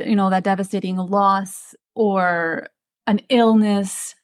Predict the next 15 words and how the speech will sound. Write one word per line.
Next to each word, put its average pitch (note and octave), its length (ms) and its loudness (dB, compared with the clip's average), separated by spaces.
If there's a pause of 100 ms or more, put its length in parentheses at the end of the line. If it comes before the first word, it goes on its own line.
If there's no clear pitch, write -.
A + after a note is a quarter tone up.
(180)
a G#3 80 0
near-death G3+ 560 2
experience, G#3 1120 0 (720)
all C4+ 180 4
those C4 220 0
things C4+ 240 2
can A#3+ 140 2
be G#3 100 0
really G3+ 560 -2
trife-, G3+ 640 -2 (160)
uh, G3+ 120 0
sorry, F#3+ 260 0
life G3 560 -2 (300)
transforming, F#3+ 1000 -2
like, - 260 -4